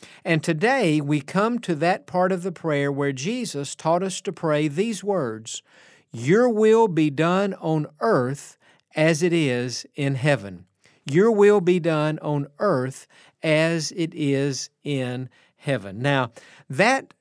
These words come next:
petition itself implies that God's will is being done perfectly in heaven. In other words, heaven is the model. Heaven is the thing that Jesus uses to describe, the,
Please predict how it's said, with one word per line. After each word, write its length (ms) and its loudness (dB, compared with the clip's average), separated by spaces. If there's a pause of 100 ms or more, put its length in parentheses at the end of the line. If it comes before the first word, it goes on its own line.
(160)
petition 560 0
itself 720 0
implies 1040 -2 (320)
that 340 0
God's 440 2
will 460 2
is 240 -2
being 380 2
done 540 0
perfectly 800 -2 (260)
in 180 2
heaven. 440 2
In 100 0
other 160 0
words, 320 0 (260)
heaven 480 0
is 300 -4
the 100 -2
model. 580 2
Heaven 340 0
is 200 -2
the 180 -4 (320)
thing 260 2
that 140 0
Jesus 460 -2
uses 420 -2
to 140 -6
describe, 640 0
the, 100 -6